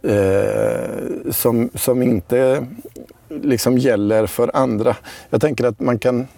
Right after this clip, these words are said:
Det är ungefär som att du skulle liksom hyra en bit mark på, eh, eh, på torget och sen står du där och pratar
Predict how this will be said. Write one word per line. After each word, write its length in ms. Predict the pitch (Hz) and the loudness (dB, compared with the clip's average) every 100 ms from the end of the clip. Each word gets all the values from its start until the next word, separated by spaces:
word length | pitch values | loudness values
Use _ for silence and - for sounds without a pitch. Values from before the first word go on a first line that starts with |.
| - _ _ - - - | -20 _ _ -20 -20 -14
Det 140 | 101 135 | -4 -2
är 20 | |
ungefär 240 | - 139 | 2 0
som 140 | 110 127 | 2 0
att 80 | |
du 80 | 110 | 0
skulle 240 | 104 120 117 | -2 0 0
liksom 340 | 107 110 107 - - - - - | 2 0 -2 -6 -20 -20 -20 -2
hyra 320 | 151 127 110 | 0 2 2
en 80 | 113 | 2
bit 220 | 117 104 | 2 0
mark 460 | 120 131 143 131 - | -2 -2 -2 -4 -6
på, 300 | 123 110 104 | -4 -2 0
eh, 720 | 107 104 104 104 107 - - | 0 0 0 0 -2 -6 -4
eh, 1300 | 120 107 55 - - - - - - - 151 - - 175 | -2 0 -2 -4 -8 -10 -18 -16 -10 -8 -8 -10 -8 -4
på 120 | 123 | -2
torget 500 | 110 98 110 101 - | 0 -2 0 -2 -4
och 100 | 107 | -4
sen 180 | 110 95 | -2 -4
står 240 | - 117 | -2 0
du 80 | 120 | 0
där 200 | 117 101 | 0 -2
och 80 | 98 | -2
pratar 560 | 123 92 - 143 117 | -2 -2 -2 -4 -4